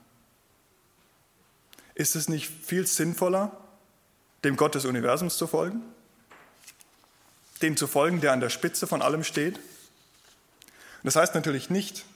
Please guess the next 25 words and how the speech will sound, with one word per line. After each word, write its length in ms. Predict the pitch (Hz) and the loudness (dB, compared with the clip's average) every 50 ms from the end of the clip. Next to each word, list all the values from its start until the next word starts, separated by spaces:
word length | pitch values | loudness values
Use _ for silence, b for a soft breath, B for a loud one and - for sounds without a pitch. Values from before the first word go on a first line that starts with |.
| _ _ _ _ _ | _ _ _ _ _
versteht 320 | - - 135 123 139 135 135 | -12 -8 -4 -2 -2 -2 -2
mich 80 | 127 | -2
nicht 180 | 127 123 113 - | -4 -4 -4 -2
falsch, 240 | - - 139 135 - | -2 -2 -2 -2 -4
dass 160 | - 117 - | -6 -6 -4
man, 320 | 131 120 117 117 113 - B B B B B B B B | -4 -4 -4 -4 -8 -10 B B B B B B B B
dass 200 | - - - - | -12 -10 -8 -6
man 300 | 117 117 - - - - | -6 -4 -4 -4 -6 -4
Leute, 320 | - 127 131 139 139 143 | -2 0 0 0 -2 -4
Menschen 460 | 117 - 131 131 135 147 147 - 143 | -8 -6 -4 -4 -2 -2 -2 -4 -4
nicht 160 | 135 127 - | -6 -6 -6
zum 100 | - 127 | -6 -4
Vorbild 380 | - - 170 175 165 156 139 120 | -2 0 0 0 0 0 -2 -2
nehmen 420 | 123 120 117 120 117 120 120 - - - - | -4 -4 -4 -4 -4 -6 -8 -10 -16 -16 -8
kann 360 | - 139 123 117 117 113 - - - _ _ _ _ _ _ _ _ _ _ _ _ - - - - | -4 -4 -4 -4 -4 -8 -12 -18 -20 _ _ _ _ _ _ _ _ _ _ _ _ -20 -20 -14 -12
für 140 | - 135 | -10 -8
gewisse 280 | 131 139 131 131 131 143 | -6 -4 -4 -4 -2 -2
Lebensbereiche. 680 | 127 135 143 135 135 - - 131 143 139 135 - - - | -2 -2 -2 -4 -6 -8 -10 -10 -12 -12 -10 -8 -4 -4
Aber 160 | 123 131 123 | -2 -2 0
nacheifern 760 | 131 131 151 185 180 - - 170 165 - 180 180 185 185 - - - - _ _ _ _ _ _ _ _ _ _ _ _ _ | 2 2 2 2 2 0 -2 -2 -2 -2 -4 -4 -4 -6 -8 -12 -20 -20 _ _ _ _ _ _ _ _ _ _ _ _ _
oder 80 | - - | -10 -6
Nachfolger 580 | 185 190 - 165 165 - - 170 160 160 156 151 | -2 0 2 2 2 0 0 0 0 0 -2 -4
zu 100 | - 131 | -2 -2
werden, 300 | 131 135 131 135 131 135 - - - _ _ - | -2 -2 -2 -4 -6 -8 -14 -20 -20 _ _ -6
nein. 320 | 139 139 147 143 123 120 | -2 -2 0 0 -2 -4